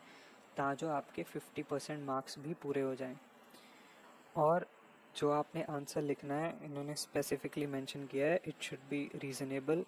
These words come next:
specific and to covered within time limit of two hours।" So, जैसे कि तीन pages, अ, हमें मिल रहे हैं, otherwise students को usually six to eight pages मिलते थे किसी एक, किसी भी लॉन्ग question के लिए। So, इस पर, अ,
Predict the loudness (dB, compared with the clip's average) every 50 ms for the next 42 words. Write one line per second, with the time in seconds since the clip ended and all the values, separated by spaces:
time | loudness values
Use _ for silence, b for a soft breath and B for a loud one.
0 | -4 -10 -10 -10 -4 0 0 2 2 0 -4 -2 0 0 0 -2 -4 -18 -10 -4
1 | 0 0 0 0 0 -2 -2 -2 -2 2 2 4 4 4 2 2 0 -6 -12 -14
2 | -20 -20 -20 -20 -20 -20 -20 -20 -10 0 4 4 6 6 4 0 0 -2 -10 -6
3 | 0 2 2 4 2 2 0 -2 -2 -2 -2 -2 -4 -4 -4 -2 -2 0 0 2
4 | 0 0 -2 -4 -8 -14 B B B B B B B B B B B -8 -4 2
5 | 4 4 4 4 2 -2 -4 -4 -2 0 -2 0 4 4 4 4 4 0 -6 -4
6 | -2 -2 -2 0 2 2 2 4 4 2 0 0 -2 -10 -8 -6 -4 -2 0 0
7 | 0 0 -2 -2 -2 -2 -2 0 0 -2 -2 -2 -2 -2 0 -2 -2 -2 -2 -4
8 | -2 0 0 0 2 2 2 2 2 0 -4 -6 -8 -8 -10 -16 -16 -10 -4 -2
9 | -2 0 0 -2 -4 -2 -2 0 0 0 0 -2 -2 -2 -2 -2 -4 -4 -4 -4
10 | -4 -4 -2 2 2 2 2 2 2 2 2 2 0 0 0 -4 -4 0 0 -2
11 | 0 2 0 0 0 -4 -6 -2 0 0 0 0 -2 -4 -6 -6 -4 -4 -2 -2
12 | 0 0 0 0 0 0 -2 -2 -2 -2 -6 -6 -4 -2 -2 0 -2 -2 B B
13 | B B B B B B B B -2 2 2 2 2 2 0 -2 -2 0 6 8
14 | 10 10 8 8 4 2 6 6 6 8 6 6 4